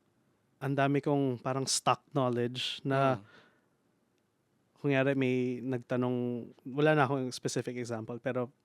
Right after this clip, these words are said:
Speaker 1: may nagtanong ng something, masasagot ko. Tapos tama naman yung sagot ko. Pero
Speaker 2: Parang
Speaker 1: hindi ko alam paano ko alam yung sagot na yun. Gets?
Speaker 2: Ganun din sa akin.
Speaker 1: So,
Speaker 2: Sa totoo lang,
Speaker 1: oo.
Speaker 2: bata ako.
Speaker 1: Parang yun ang, yun ang sa akin, parang,
Speaker 2: May
Speaker 1: paano ko
Speaker 2: memories
Speaker 1: yun
Speaker 2: ba to
Speaker 1: alam?
Speaker 2: from the past life? <laughs> Totoo
Speaker 1: Oo.
Speaker 2: yun.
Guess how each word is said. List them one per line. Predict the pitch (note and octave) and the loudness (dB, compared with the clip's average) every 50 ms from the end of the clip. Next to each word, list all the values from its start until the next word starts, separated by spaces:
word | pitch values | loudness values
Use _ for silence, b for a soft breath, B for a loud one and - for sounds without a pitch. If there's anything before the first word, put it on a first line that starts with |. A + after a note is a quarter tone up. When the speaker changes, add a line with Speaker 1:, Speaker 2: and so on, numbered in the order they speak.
| _ | _
Speaker 1:
may | C#3 C#3 C3+ C3 | -8 -2 0 0
nagtanong | C3 C3 B2 - C3 C3 C3+ C3 | 0 0 0 0 0 2 2 0
ng | B2+ A#2+ A#2 | 0 -2 -2
something, | - B2+ A#2+ A#2 - A#2 G#2+ A2 - _ _ _ _ _ _ _ _ _ _ _ _ | -4 -4 -4 -4 -8 -10 -10 -10 -12 _ _ _ _ _ _ _ _ _ _ _ _
masasagot | - F3 F3+ E3+ G3+ F#3+ - G#3 E3 C#3+ C#3 - | 2 2 4 6 6 6 6 4 4 4 2 0
ko. | - D#3 C#3 - | 0 -4 -2 2
Tapos | - E3 - G3 - - | 2 2 2 2 0 2
tama | A3 G3+ G3+ G3 F#3+ F#3+ | 4 4 4 6 4 4
naman | F#3 E3+ D#3+ D#3 D3+ | 4 4 4 4 4
yung | D3 C#3+ C3+ | 4 2 2
sagot | - C#3 B2+ C#3+ C#3+ _ | 0 -2 -2 -4 -4 _
ko. | - A#2+ A2 - | -8 -8 -8 2
Pero | - F#3 F#3 | 2 4 6
Speaker 2:
Parang | G#3 A3 | 8 8
Speaker 1:
hindi | A3 G#3+ A#3 | 8 8 8
ko | - B3 G#3+ | 8 8 8
alam | G3+ F#3+ F3+ F3+ F3+ F3 - | 10 10 10 8 8 6 4
paano | - E3+ E3 E3 E3 D#3+ | 4 6 6 8 6 6
ko | - F3 B2+ | 4 2 0
alam | C3 C3+ C3+ C3+ B2+ | 2 2 2 2 2
yung | B2 B2 B2+ A#2+ A#2+ A#2 A#2 A#2 _ _ _ _ _ _ _ - | 2 0 0 0 -2 -6 -8 -12 _ _ _ _ _ _ _ -12
sagot | - - - B2 A#2 A#2+ - - | -10 -6 -6 -4 -4 -6 -6 -6
na | A#2+ A2 A#2+ | -12 -10 -10
yun. | B2 - C#3 _ _ _ _ - | -14 -16 -20 _ _ _ _ -14
Gets? | C3+ B2+ A#2+ A#2 - - - - - | -6 -4 -4 -4 -4 -8 -14 -4 -2
Speaker 2:
Ganun | D3+ D#3+ E3 E3 E3 | 0 0 0 -2 -4
din | D#3 D#3 D#3+ D#3+ | -6 -8 -8 -8
sa | D3+ | -8
akin. | C#3 C3+ | 2 6
Speaker 1:
So, | F3 E3+ E3 D#3+ D#3 D3+ D3 | 8 10 10 8 8 4 2
Speaker 2:
Sa | C#3 C3 | -2 -4
totoo | A#2+ C#3+ C3 | -4 -4 -4
lang, | C3+ E3 | -2 0
Speaker 1:
oo. | D#3 C#3 B2+ B2+ | 0 2 0 0
Speaker 2:
bata | A#2+ A#2+ - - A#2 G#2+ | 0 -2 -4 -8 -10 -10
ako. | A#2 A2+ G#2+ - | -10 -14 -6 0
Speaker 1:
Parang | E3 E3 F3 F3+ F#3 F3+ F#3 F3+ | 2 6 6 6 6 6 4 4
yun | F3+ G3+ G#3+ A3+ | 6 6 8 8
ang, | A#3 A3+ A3 F#3 | 8 8 6 4
yun | E3 G3 G#3+ A3+ | 6 6 6 6
ang | G#3+ - | 6 6
sa | G3+ D#3+ C#3+ | 6 4 4
akin, | - E3+ D3 | 4 0 2
parang, | - E3 D#3+ E3 D#3+ D3 C3+ C3+ - b b b b b | 2 2 2 2 2 0 -2 -4 -10 b b b b b
Speaker 2:
May | - E3 D3 C#3+ | -12 -4 4 8
Speaker 1:
paano | G3+ A3 A#3 | 10 12 12
ko | B3 C4 | 12 12
Speaker 2:
memories | B3+ | 12
Speaker 1:
yun | B3 A3 | 12 12
Speaker 2:
ba | G3+ | 12
to | F3 E3+ | 10 10
Speaker 1:
alam? | G3 G#3 | 10 8
Speaker 2:
from | E3+ C#3 B2+ | 6 8 6
the | D#3 - | 6 8
past | D#3 C#3+ D3 - - | 8 6 6 6 4
life? | - D3 E3+ D#3+ C#3+ D3 - D3 A3+ D4+ - - | 6 8 8 8 6 2 -2 0 0 0 0 -2
<laughs> | A#3 - - - G#3 F#3 | -6 -6 -6 -8 -6 2
Totoo | G3+ G#3 G#3+ G3 | 6 8 10 10
Speaker 1:
Oo. | E3+ D#3 | 12 10
Speaker 2:
yun. | - A#2+ | 10 8